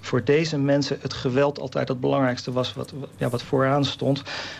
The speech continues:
De rechtse oppositie hebben we ook gehoord, de Partido Popular. Nou, voor hun is het zo klaar als een klontje. Die zeggen, "De nieuwe partij, wie dat nu ook weer zijn, die moet gewoon verboden worden."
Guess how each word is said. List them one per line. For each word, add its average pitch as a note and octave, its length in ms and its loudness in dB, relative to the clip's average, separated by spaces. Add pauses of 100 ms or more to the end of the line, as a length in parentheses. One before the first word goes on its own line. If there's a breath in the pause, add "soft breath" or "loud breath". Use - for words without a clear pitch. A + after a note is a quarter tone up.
(160 loud breath)
De D3 80 2
rechtse C3+ 180 2
oppositie C#3+ 360 2
hebben C3 180 4
we C#3+ 60 0
ook - 80 -10
gehoord, D3+ 240 2
de D#3 60 -6
Partido C3+ 300 0
Popular. C3+ 480 2 (300 loud breath)
Nou, - 200 -2
voor - 160 -6
hun A#2 120 4
is - 120 0
het C3 80 -6
zo - 140 -6
klaar B2+ 360 2
als A2+ 160 -4
een A2+ 120 0
klontje. C#3 480 2 (160)
Die B2+ 80 -2
zeggen, A#2+ 300 0 (220)
"De B2+ 100 0
nieuwe E3 180 6
partij, C3+ 520 -2 (580)
wie C#3+ 160 2
dat D3+ 120 4
nu D3 160 4
ook C3 120 2
weer C3 140 2
zijn, B2 260 0 (240 loud breath)
die D#3+ 120 2
moet F#3 140 4
gewoon C3+ 200 2
verboden D3 500 2
worden." C3+ 340 0